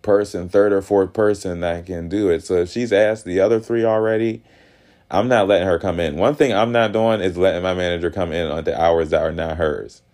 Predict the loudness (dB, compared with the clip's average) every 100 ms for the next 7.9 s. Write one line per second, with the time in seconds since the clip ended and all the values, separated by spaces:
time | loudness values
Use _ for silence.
0 | _ _ _ -6 -4 0 2 2 0 -2
1 | -4 -6 -8 -4 0 4 2 0 -2 -2
2 | -2 -2 -6 -10 -8 -2 0 0 -4 -12
3 | _ _ _ _ _ 0 2 2 2 2
4 | 2 0 -4 -6 2 4 4 2 0 0
5 | 2 2 2 2 -2 2 4 4 0 -2
6 | -4 -8 -16 _ _ _ _ _ _ _
7 | -4 -4 -2 2 4 6 4 0